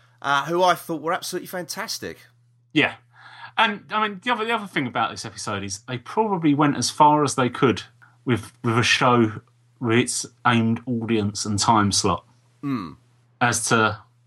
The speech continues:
Speaker 2: where they could go as making it scary.
Speaker 1: Yeah. Yeah, I thought, oh, obviously it's written by Mark Gatiss, so the,
Speaker 2: Yes.
Speaker 1: the horror thing comes into play again.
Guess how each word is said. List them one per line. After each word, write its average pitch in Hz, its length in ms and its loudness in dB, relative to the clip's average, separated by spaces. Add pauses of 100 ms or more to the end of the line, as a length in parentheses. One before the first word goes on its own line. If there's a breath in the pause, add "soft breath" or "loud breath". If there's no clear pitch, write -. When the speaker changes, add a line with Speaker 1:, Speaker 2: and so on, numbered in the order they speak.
(120)
Speaker 2:
where 120 220 4
they 110 140 0
could 104 220 -6
go 107 220 4
as 98 140 -4
making 104 280 -2
it 95 80 -4
scary. 92 480 0 (800)
Speaker 1:
Yeah. 294 300 -6 (920)
Yeah, 233 220 2
I 233 60 4
thought, 175 340 -4
oh, 165 120 -8 (100)
obviously 127 360 -8
it's 117 140 -12
written 117 140 -8
by 113 100 -4
Mark 117 300 -4
Gatiss, 113 380 -8
so 113 260 -8
the, 107 180 -10
Speaker 2:
Yes. 107 400 -2 (160)
Speaker 1:
the 135 80 -10
horror 120 420 0 (420 soft breath)
thing 123 300 -6
comes 123 280 -4
into 120 160 -12
play 123 340 0
again. 101 360 -8